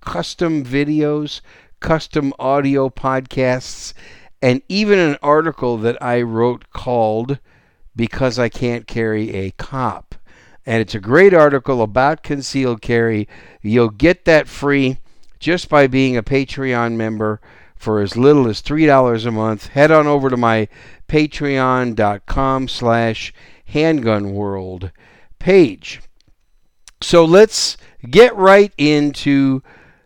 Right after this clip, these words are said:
the main topic. First, I want to talk a little bit about shadow systems. Now, this doesn't have anything to do with the new shooters. So I guess I, I technically,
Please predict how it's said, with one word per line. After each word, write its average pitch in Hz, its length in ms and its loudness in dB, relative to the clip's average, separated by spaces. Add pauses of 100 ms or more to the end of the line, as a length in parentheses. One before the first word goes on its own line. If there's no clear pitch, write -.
(100)
the 127 260 0
main 113 480 -2 (320)
topic. - 800 -6 (460)
First, 226 600 2
I 147 140 2
want 180 300 -2
to - 80 -10
talk 151 260 -2
a 135 40 0
little 135 180 0
bit 127 140 -4
about 113 320 0
shadow 117 440 -4
systems. 90 720 -16 (340)
Now, 110 120 2
this 151 180 2
doesn't 175 280 -2
have 156 240 0
anything 143 420 -4
to 117 100 -6
do 120 460 -4 (360)
with 110 500 0
the 110 120 -2
new 123 180 0
shooters. 101 480 -6
So 120 160 -2
I 117 100 2
guess 131 280 -2
I, 110 220 -4 (100)
I 117 140 -6 (100)
technically, 113 720 -4